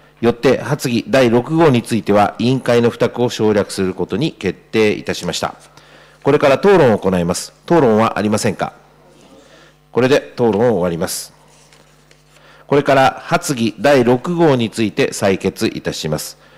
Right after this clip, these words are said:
この採決は挙手によって行います。お諮りいたします。本案は原案の通り決することに賛成の方は挙手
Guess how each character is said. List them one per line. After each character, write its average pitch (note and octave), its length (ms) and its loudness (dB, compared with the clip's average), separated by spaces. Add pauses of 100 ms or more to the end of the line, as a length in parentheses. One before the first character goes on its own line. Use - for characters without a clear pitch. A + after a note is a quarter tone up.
(380)
こ D#3 100 0
の F3 60 4
採 E3 200 2
決 G#2 280 -2
は A#2 360 0
挙 E3 140 2
手 - 140 2 (480)
に A2 140 0
よ G2 80 4
っ - 40 -10
て - 280 2
行 E2+ 280 -2
い D2+ 120 -4
ま C2 80 -6
す。 - 240 -12 (480)
お - 80 -2
諮 A2+ 240 0
り G2+ 80 4
い F#2+ 40 0
た - 80 0
し - 140 -4
ま E2+ 100 -2
す。 - 220 -10 (400)
本 D#3+ 220 4
案 G#2 180 4
は G#2+ 340 2
原 D3 240 4
案 B2 120 4
の G#2+ 80 2
通 A#2+ 180 2
り A2 80 2
決 A2 240 -4
す - 80 -6
る C#3+ 120 2
こ D3 100 0
と C#3 100 0
に A#2+ 100 2
賛 E3 240 0
成 E3 160 2
の D3 80 4
方 C#3+ 220 0
は - 300 2
挙 D#3+ 160 2
手 - 160 2